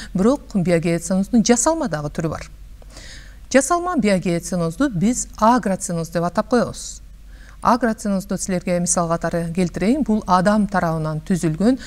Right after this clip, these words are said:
жасалма биогеоценуздор, мисалы, парктарды алсак болот, түрдүү бакчаларды алсак болот, ошондой эле айдоо аянттары, булардын баардыгы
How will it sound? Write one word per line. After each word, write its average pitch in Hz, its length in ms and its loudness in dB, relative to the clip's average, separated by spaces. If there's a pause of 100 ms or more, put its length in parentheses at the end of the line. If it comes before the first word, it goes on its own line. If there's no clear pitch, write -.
(220)
жасалма 190 500 4
биогеоценуздор, 170 1000 0
мисалы, 156 480 0 (420)
парктарды 165 540 2
алсак 180 400 -6
болот, 170 300 -2 (340)
түрдүү 254 480 4
бакчаларды 180 640 2
алсак 175 440 2
болот, 165 260 0 (260)
ошондой 208 360 4
эле 254 120 6
айдоо 175 420 4
аянттары, 185 560 2
булардын 160 480 0
баардыгы 214 540 2